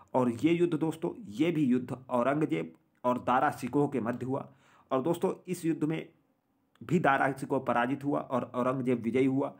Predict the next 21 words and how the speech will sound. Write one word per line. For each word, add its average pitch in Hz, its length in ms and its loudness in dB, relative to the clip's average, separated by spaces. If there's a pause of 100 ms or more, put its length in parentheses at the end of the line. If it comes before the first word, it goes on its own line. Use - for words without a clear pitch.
(400)
और 120 180 2
दोस्तों 131 340 0 (140)
इसी 143 200 0
युद्ध 139 260 0
में 127 180 -2
पराजित 127 360 0
होने 127 200 -4
के 127 120 -2
बाद 123 260 0 (220)
इस्लाम 139 480 0
की 151 280 -8
अवहेलना 123 520 0
करने 120 320 -4
के 117 120 -6
कारण 113 340 -4 (500)
अगस्त 139 400 -2
सोलह 127 340 0
सौ 123 160 -6
उनसठ 131 500 -4
ईस्वी 107 280 -8
को 107 220 -8